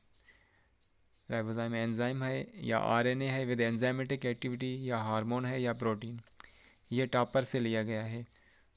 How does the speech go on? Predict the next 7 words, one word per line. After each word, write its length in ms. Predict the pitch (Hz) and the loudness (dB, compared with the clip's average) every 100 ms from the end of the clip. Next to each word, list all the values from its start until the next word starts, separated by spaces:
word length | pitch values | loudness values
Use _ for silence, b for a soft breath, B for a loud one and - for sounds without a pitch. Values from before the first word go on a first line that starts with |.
| - | -4
तो 140 | 135 123 | 0 2
ribozyme 1160 | 120 120 143 143 147 147 143 135 120 123 123 | 2 2 0 2 2 2 -2 -4 0 0 0
जो 160 | 123 120 | -2 -2
है, 180 | 117 117 | 0 -2
वो 180 | 117 117 | 0 0
होता 280 | 113 117 | 0 0
है 160 | 113 131 | 0 -2